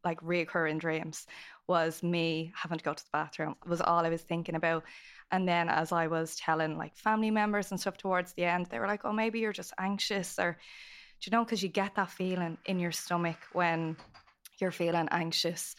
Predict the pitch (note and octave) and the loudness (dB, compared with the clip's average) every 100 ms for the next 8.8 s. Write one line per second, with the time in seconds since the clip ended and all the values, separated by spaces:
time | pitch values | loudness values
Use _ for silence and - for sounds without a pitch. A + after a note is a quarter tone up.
0 | - - - E3+ - E3+ E3+ E3+ E3+ F3 | -18 -20 -14 -10 -4 -4 -2 -4 -6 -8
1 | E3 - E3 D#3+ F#3 E3+ - E3 E3+ F#3+ | -8 -10 -10 -6 -4 -4 -2 0 0 -2
2 | F#3+ F3+ E3+ E3 - F#3 E3+ E3 E3+ F3 | 0 0 2 2 2 2 0 0 -4 -4
3 | F3+ E3+ - F3+ - E3 - E3+ - E3+ | -4 -4 0 0 0 -6 -4 -4 -2 -4
4 | - D#3+ D#3+ _ _ - F3 D#3+ D#3+ D#3 | 0 -2 -2 _ _ -4 -2 -2 0 2
5 | D#3+ D#3 D#3+ D3+ D#3 _ _ - - - | 2 0 0 0 -2 _ _ -20 -20 -20
6 | - _ - G3 F3 E3+ E3 D#3+ D#3+ - | -20 _ -4 2 4 4 2 -2 -6 -18
7 | - - - _ _ _ _ - G#3+ D#3 | -20 -20 -20 _ _ _ _ -2 0 0
8 | - - F3+ F3+ F3+ - G#3+ G#3+ | -2 -4 -4 0 -2 0 0 0